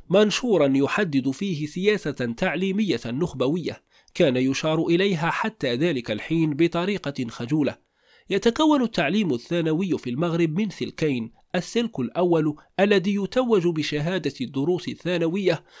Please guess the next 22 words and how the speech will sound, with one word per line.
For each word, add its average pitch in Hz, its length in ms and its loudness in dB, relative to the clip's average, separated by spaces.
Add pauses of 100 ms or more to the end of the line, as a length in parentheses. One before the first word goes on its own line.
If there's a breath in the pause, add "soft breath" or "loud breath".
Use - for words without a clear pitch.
(200 loud breath)
ويليه 220 500 6
السلك 202 400 -4
الثاني 170 640 0 (240 loud breath)
الذي 202 360 2
يتوج 196 540 0 (200)
بشهادة 175 800 0
البكالوريا 156 840 0 (220 soft breath)
التي 185 340 0
تشكل 180 640 -2
الباب 165 380 0
الوحيد 143 560 0 (240 loud breath)
الذي 175 360 2
يؤدي 170 540 0
إلى 143 220 0
الجامعة. 131 580 0 (680 loud breath)
صرحت 247 540 0
مذكرة 131 600 0
بالعباس 113 760 -4 (280 loud breath)
أن 208 200 4
التلاميذ 208 720 0
البالغ 156 540 2
سنهم 156 640 0